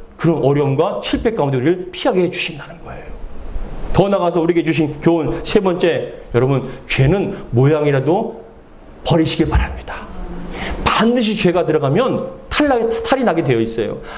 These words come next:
아무리 좋은 음식도, 아름다운 음식도, 맛있는 음식도 조금의 독만 들어가면 그 독으로 말미암아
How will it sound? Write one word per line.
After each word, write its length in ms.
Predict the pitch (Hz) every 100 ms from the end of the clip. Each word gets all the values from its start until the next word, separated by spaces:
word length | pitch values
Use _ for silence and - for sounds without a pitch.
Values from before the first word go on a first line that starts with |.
| -
아무리 400 | - 170 226 233
좋은 320 | - 190 214
음식도, 840 | 170 175 180 - 185 254 - - -
아름다운 640 | 156 190 208 208 202 - -
음식도, 760 | 170 180 170 254 196 - - -
맛있는 380 | 131 233 233 202
음식도 600 | 185 175 254 175 - -
조금의 440 | 330 269 320 285
독만 320 | 196 190 202 175
들어가면 540 | 160 156 214 180 -
그 160 | - -
독으로 240 | 165 165 156
말미암아 540 | 139 127 156 247